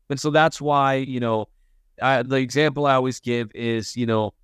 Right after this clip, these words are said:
a fifteen yard out from the opposite hash that's dropped by a wide receiver is considered bad statistically. Whereas, you know, a two-yard shovel pass that someone takes, you know, eighty yards to the house is a great play statistically for the quarterback.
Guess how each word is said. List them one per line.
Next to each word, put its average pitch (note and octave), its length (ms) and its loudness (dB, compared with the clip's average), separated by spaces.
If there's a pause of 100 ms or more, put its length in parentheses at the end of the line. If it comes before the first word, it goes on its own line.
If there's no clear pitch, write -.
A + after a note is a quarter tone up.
(240)
a B2+ 80 0
fifteen D#3 540 0
yard C3 260 2
out B2+ 220 0
from A#2+ 140 -6
the A#2+ 100 0
opposite A#2 420 -2
hash A#2 400 -2
that's - 200 -10
dropped A#2+ 340 4
by A#2 140 2
a A2 60 2
wide A2 260 0
receiver A2 600 -2 (300)
is A#2+ 120 -4
considered A#2 640 -2
bad B2+ 380 2
statistically. - 800 -10 (300)
Whereas, A#2+ 560 2
you C3 100 -2
know, A2+ 200 2
a G#2 80 -2 (100)
two-yard B2 720 0
shovel C3+ 400 -2
pass A2+ 340 0
that A2+ 140 -10
someone B2 320 -4
takes, - 480 -6
you B2 80 -4
know, G2+ 180 -4 (120)
eighty B2+ 200 0
yards A2+ 300 2
to - 80 -10
the A2 60 -2
house B2 420 0 (220)
is C#3 100 -6
a D3 60 -4
great F#3 280 0
play D3+ 140 0
statistically - 580 -10
for - 120 -18
the - 80 -20
quarterback. G2+ 400 -12